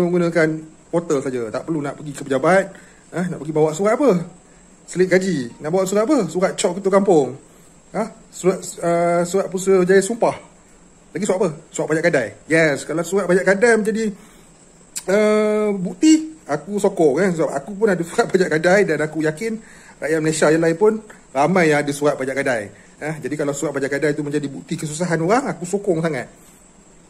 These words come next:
Ya, memang ramai rakyat Malaysia yang dah berkunjung ke pajak kadai. <laughs> Ini fakta,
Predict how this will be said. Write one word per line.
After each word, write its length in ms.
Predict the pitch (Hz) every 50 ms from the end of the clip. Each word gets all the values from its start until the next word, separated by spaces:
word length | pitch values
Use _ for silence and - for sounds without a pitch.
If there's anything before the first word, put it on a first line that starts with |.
| _ - -
Ya, 160 | 208 247 175 156 - 143
memang 160 | 147 156 151
ramai 320 | 135 147 170 185 175 160 143
rakyat 160 | 139 135 131
Malaysia 280 | 139 147 147 - 220 208
yang 160 | 190 165 151
dah 60 | 196 -
berkunjung 560 | - - 170 175 180 214 220 226 233 214 -
ke 80 | - 170
pajak 240 | 160 156 151 143 139
kadai. 240 | 131 127 113 104 95 - - - - - - - _ _ - _ -
<laughs> 640 | - - - - - 190 165 147 165 147 117 113 131
Ini 80 | 170 180
fakta, 280 | 185 - - - 135